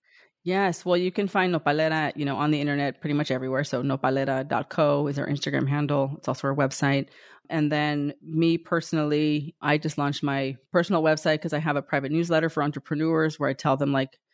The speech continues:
real talk and resources. So that's my full long name, which is Sandra Lilia Velasquez, which you can just <laughs> find from the link of my personal Instagram, official S L V, 'cause those are my initials.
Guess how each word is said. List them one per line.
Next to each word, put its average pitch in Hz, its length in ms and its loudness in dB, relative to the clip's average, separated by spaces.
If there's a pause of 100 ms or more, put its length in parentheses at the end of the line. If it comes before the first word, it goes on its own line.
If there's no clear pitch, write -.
(200)
real 151 180 2
talk 147 220 0
and 151 120 -4
resources. 165 800 0 (300)
So - 140 0
that's 165 220 2
my 156 120 0
full 165 600 2 (120)
long 151 380 2
name, 147 220 -2
which 143 140 -4
is 139 180 -2
Sandra 143 540 0
Lilia 143 420 0
Velasquez, 139 680 0
which - 280 -4
you 165 100 -8
can 175 140 0
just 170 200 -4
<laughs> - 60 -6
find 175 200 2
from 180 140 0
the 165 80 2
link 180 320 2 (100)
of 190 120 2
my 170 160 2
personal 202 460 0
Instagram, 185 720 2 (500)
official 160 640 2
S - 180 -2
L 143 160 2
V, 151 260 2
'cause 156 160 -8
those 135 180 -2
are 143 40 0
my 143 120 2
initials. 139 680 0